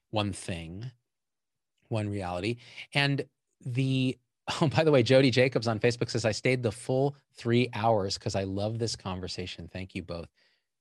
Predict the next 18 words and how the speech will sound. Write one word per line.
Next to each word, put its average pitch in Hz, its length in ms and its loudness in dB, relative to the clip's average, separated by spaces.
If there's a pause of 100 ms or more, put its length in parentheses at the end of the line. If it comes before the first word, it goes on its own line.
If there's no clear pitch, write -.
(480)
Jody, 147 240 2
that 101 240 -10 (760)
makes 143 240 -10
me 143 80 -4
so, 156 400 -2 (400)
oh, 285 880 4 (540)
I 156 100 0
just 139 200 -4
love 113 260 0
that. 80 200 -8 (1040)
I 110 60 -6
love 104 240 -2
that. 87 240 -8
That 107 160 -6
really 107 280 0
warms 95 400 -8
me 92 100 -8
up, 87 160 -8